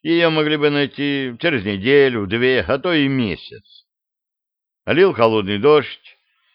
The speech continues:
в воздухе ощущалось что-то тяжелое, неумолимое, а ритм жизни казался замедленным. По бечевнику и стенам шлюза тащились люди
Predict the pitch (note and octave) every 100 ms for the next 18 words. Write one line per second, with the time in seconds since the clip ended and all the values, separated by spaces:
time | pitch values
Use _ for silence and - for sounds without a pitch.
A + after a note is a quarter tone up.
0 | _ G#2 C#3+ F#3 C3+ A#2 D#2 G2+ G2+ A2+
1 | A#2 A#2 A2 F#2 - - - A2 G#2+ -
2 | - F2 B2+ D3 C#3+ C3+ B2+ A#2+ _ _
3 | _ E2+ G#2 G2 G2 G#2 C#3 C3+ C3 B2
4 | A2+ _ _ _ _ _ G2 D3 C#3+ D#3
5 | D3 G#2 E3 C3+ D3+ B2+ G2+ C3+ C3+ -
6 | A2+ A2+ A2 C3 A2+ F2 B1+ G#1+ - _
7 | _ _ _ _ _ _ _ _ - A#2+
8 | C3 - D3+ C#3+ C3 C3+ C3 A#2 - C3
9 | C3 A2 C3 D#3+ A#2+ A#2+ G#2+ F#2 A2+ G#2+
10 | C3+ C#3+ B2+ - A2+ A#2 G#2 A2 G2+